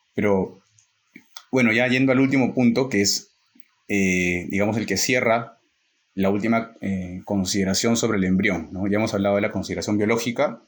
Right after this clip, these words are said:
luego filosófica, y ahora que es la jurídica, que creo que es el meollo del, del debate, ¿no? Eh, porque hay unas posiciones que son insólitas, ¿no? Como la de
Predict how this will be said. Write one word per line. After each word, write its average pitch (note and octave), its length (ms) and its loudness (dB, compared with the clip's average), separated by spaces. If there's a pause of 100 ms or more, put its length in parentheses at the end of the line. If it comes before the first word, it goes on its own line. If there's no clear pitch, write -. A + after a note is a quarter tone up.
(280)
luego F#2+ 260 -2
filosófica, A#2+ 720 -2
y G2+ 60 0
ahora G2+ 260 0
que - 80 -6
es - 60 -6
la A#2 80 -4
jurídica, B2+ 680 0 (320)
que - 80 -4
creo C#3 140 0
que D3+ 60 0
es D#3 60 -2
el D#3+ 60 0
meollo C3 480 2
del, G2 400 -2
del F#2+ 140 -4
debate, G2+ 400 0
¿no? - 180 -12 (720)
Eh, F#2+ 420 2
porque A#2 440 0
hay C3 360 -2 (120)
unas C3+ 200 0
posiciones B2+ 440 0
que A#2+ 100 -4
son G#2+ 140 0
insólitas, G#2 640 0
¿no? G2+ 260 -18 (140)
Como G2+ 240 2
la F2+ 160 0
de F2 400 -4